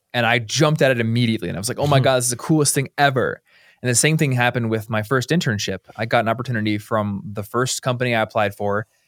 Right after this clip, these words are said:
Speaker 1: Uh, and I was like, "They're the only one who's ever gonna offer me anything. I'm gonna
Speaker 2: <laughs>
Speaker 1: take it right away. That's, I have to take it. Otherwise, I'm screwed." And now it's like, it's a little different. You know, there's opportunities coming across my email inbox all the time.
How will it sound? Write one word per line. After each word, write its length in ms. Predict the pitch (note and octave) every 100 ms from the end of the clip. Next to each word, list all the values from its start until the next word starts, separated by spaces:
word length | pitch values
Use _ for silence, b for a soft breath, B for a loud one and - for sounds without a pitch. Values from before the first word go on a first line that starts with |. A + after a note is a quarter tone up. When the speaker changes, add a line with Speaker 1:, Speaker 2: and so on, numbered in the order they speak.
| b b b
Speaker 1:
Uh, 40 | A#2
and 320 | A2 G#2+ G#2+
I 40 | A2
was 120 | A2
like, 260 | G#2+ G#2 - _ _ _ _ _ _ _ _ _
"They're 240 | E3 F3 F#3
the 100 | F3+
only 180 | G3 F#3
one 140 | F3+
who's 160 | F3 D#3
ever 160 | E3+
gonna 160 | E3 E3
offer 240 | E3 D#3
me 160 | C#3+ C#3
anything. 460 | D3 C#3 C#3 C3+ B2+
I'm 220 | D3+ D3
gonna 720 | D#3 C#3+ C#3 C3+ C#3 D#3+ C#3+ E3+
Speaker 2:
<laughs> 80 |
Speaker 1:
take 160 | F3+ F3+
it 60 | F3
right 160 | E3+
away. 380 | D#3 C#3+ B2+ A#2
That's, 200 | - C#3
I 100 | B2+
have 220 | C3 E3 D#3+
to 40 |
take 220 | C#3+ D3+
it. 40 | B2+
Otherwise, 320 | C3+ C3+ B2+
I'm 100 | A2
screwed." 640 | - - E3+ C#3+ B2 A#2+ - _ _ _ _
And 160 | C3+ C3+
now 280 | F3+ A3 C#3+
it's 120 | C3
like, 120 | C3
it's 100 | C3+
a 40 | D3+
little 120 | D3
different. 420 | G#3+ - G#2+ G#2
You 80 | G#2+
know, 80 | C3+
there's 160 | C#3
opportunities 480 | B2+ B2 C#3 C3+ B2
coming 220 | - B2
across 420 | A2+ B2 A#2 - - _
my 360 | A#2+ A#2+ A2+ -
email 320 | A#2+ A#2+ A2+
inbox 320 | A2 A2 G#2+ -
all 80 |
the 80 | A2+
time. 440 | G2+ D3+ D3+ A#2